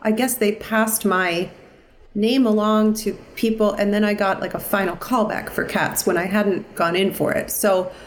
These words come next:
uh, so it was like, "Oh, okay." I went in for Phantom and then got a callback for Cats and was like, "Uh,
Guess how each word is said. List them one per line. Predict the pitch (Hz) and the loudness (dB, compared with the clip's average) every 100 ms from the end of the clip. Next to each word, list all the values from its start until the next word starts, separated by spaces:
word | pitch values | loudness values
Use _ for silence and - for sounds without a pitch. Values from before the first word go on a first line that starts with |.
| - - - 196 | -20 -20 -6 -2
uh, | 170 - - - - | 0 0 -4 -10 -2
so | - 185 | 0 2
it | |
was | 196 180 | 2 0
like, | 165 - | -2 0
"Oh, | - - - | -4 -4 -2
okay." | 208 220 196 202 - - - - | 0 2 0 0 -4 -14 -18 -4
I | 220 | 0
went | 226 285 | 2 4
in | 311 302 | 4 2
for | 254 | 0
Phantom | 269 262 226 208 - | 0 0 2 2 2
and | 208 | 2
then | 202 | 4
got | 196 180 | 2 -2
a | |
callback | - 240 208 175 | -2 0 0 -2
for | 214 | -4
Cats | 214 214 - - | -2 0 0 -2
and | 208 | -2
was | - | 0
like, | 170 - | -2 0
"Uh, | 196 - | 0 0